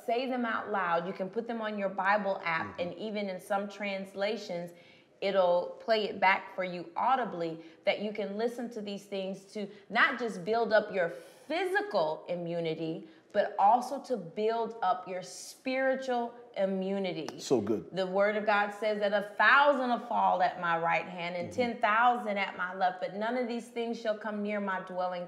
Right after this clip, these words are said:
Speaker 1: place.
Speaker 2: Right.
Speaker 1: At the same time, we keep everything clean, we wash our hands, but we hold on to that promise so that it doesn't create an anxiety or a panic in us. Yesterday I went, um, to the grocery store. I only went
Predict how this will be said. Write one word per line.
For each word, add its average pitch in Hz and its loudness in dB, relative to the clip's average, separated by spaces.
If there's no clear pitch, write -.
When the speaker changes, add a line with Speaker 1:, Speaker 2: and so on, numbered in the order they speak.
Speaker 1:
place. 170 -2
Speaker 2:
Right. 104 -10
Speaker 1:
At 170 -2
the 185 -2
same 208 0
time, 269 -2
we 170 -6
keep 180 -4
everything 170 -4
clean, 254 -4
we 196 -8
wash 175 -4
our 170 -4
hands, 208 -6
but 175 -6
we 175 -6
hold 170 -6
on 170 -6
to 170 -14
that 165 -6
promise 160 -10
so - -4
that 160 2
it 165 -8
doesn't 170 -4
create 160 -8
an 160 -8
anxiety 160 -4
or 151 -6
a - -4
panic 160 -8
in 165 -8
us. 160 -10
Yesterday 170 0
I 170 4
went, 165 0
um, 156 0
to - -14
the 170 -6
grocery 208 -2
store. 208 0
I 285 0
only 320 2
went 254 -2